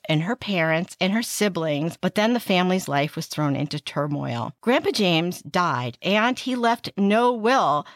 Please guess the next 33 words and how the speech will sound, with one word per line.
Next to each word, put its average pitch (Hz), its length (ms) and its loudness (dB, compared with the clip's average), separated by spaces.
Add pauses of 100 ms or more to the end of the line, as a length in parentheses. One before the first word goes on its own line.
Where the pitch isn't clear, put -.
(140)
<sighs> - 280 -20
How - 640 -4
many 277 180 2
times - 280 -2
do 202 120 -6
we 196 80 -6
hear 214 220 0
this? 220 440 0 (180)
So 254 220 -2
when 226 200 2
he 370 140 2
died 226 340 2
without 143 360 -6
that 226 180 -4
will, 165 260 -6 (200)
the - 80 -4
court 302 360 0
appointed 247 520 0
an 208 160 0
executor 151 720 -4 (140)
who 285 200 2
sued 330 560 2
Robert 160 540 0
for 269 340 0
a 262 140 2
loan 208 560 0
that 202 160 -2
Grandpa 196 300 0
James 185 400 -2
had 233 180 -4
made 135 460 -8
to 392 260 -4
Robert. 139 420 -4